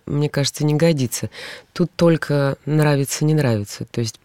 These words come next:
п-, по душе, не по ду-, не по душе, понял, не понял.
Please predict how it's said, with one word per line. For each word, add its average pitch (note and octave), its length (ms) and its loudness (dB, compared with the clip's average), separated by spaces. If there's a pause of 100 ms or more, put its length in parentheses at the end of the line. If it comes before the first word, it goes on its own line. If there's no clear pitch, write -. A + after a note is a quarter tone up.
п-, - 180 -12
по D3+ 100 2
душе, D3+ 340 2
не F#3 140 4
по - 100 -2
ду-, D3+ 160 2
не D#3 240 2
по - 120 0
душе, D3+ 360 0
понял, D3+ 380 2
не D#3 100 0
понял. A2 360 -2